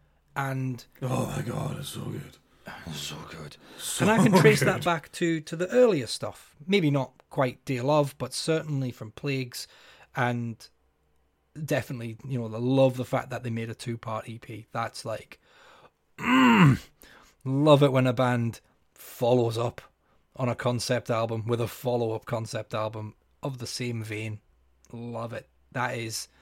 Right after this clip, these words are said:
Speaker 1: just great. Between the Buried and Me do it with Colours. Got Colours Two now. Great little exercise. And I like it because it didn't happen straight afterwards. I always have a suspicion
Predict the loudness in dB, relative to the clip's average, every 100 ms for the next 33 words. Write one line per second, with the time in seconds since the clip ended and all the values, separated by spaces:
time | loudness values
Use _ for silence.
0 | _ _ _ _ _ _ _ _ _ _
1 | _ _ -8 -8 -6 -6 -6 -10 _ _
2 | _ -12 -4 2 4 6 6 6 4 2
3 | 2 -2 -2 0 4 4 4 0 -4 _
4 | _ _ _ -10 -10 -6 0 0 0 0
5 | 2 4 2 2 -2 _ _ _ _ _
6 | _ _ -12 -8 -8 -8 -10 -8 -10 -10
7 | -10 -6 -2 -2 -4 -12 -16 2 6 8
8 | 8 6 2 -2 0 0 0 0 -2 -2
9 | -4 -4 -2 -2 0 0 0 0 -4 -4
10 | -8 -8 -12 -18 -20 -4 2 6 6 4
11 | 2 0 0 -2 -2 -2 0 -2 -4